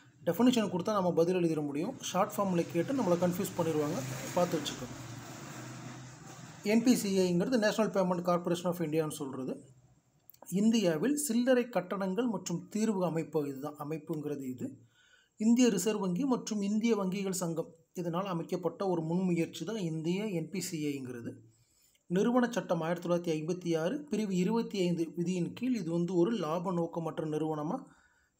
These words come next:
இதை நிறுவுறாங்க. இதுதான் என்னன்னு பார்த்தீங்கன்னா, இந்த என் பி சி ஐ சம்மந்தமா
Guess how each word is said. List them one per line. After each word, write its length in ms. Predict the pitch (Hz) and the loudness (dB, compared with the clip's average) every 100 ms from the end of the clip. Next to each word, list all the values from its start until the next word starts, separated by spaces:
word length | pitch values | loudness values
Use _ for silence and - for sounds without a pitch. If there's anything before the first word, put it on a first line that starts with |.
| - | -4
இதை 220 | 180 233 | 0 2
நிறுவுறாங்க. 580 | 185 175 185 175 139 131 - _ _ _ _ _ _ _ | 4 6 6 4 0 -6 -14 _ _ _ _ _ _ _
இதுதான் 340 | 190 208 214 190 | -6 0 0 2
என்னன்னு 300 | 175 180 175 | 4 4 2
பார்த்தீங்கன்னா, 400 | 156 156 180 254 | -2 -4 -4 -2
இந்த 100 | 214 | 0
என் 200 | 185 180 | 0 -2
பி 100 | 208 | -6
சி 140 | - | -4
ஐ 100 | 156 147 | -2 -2
சம்மந்தமா 460 | 151 147 143 151 | -2 -6 -6 -6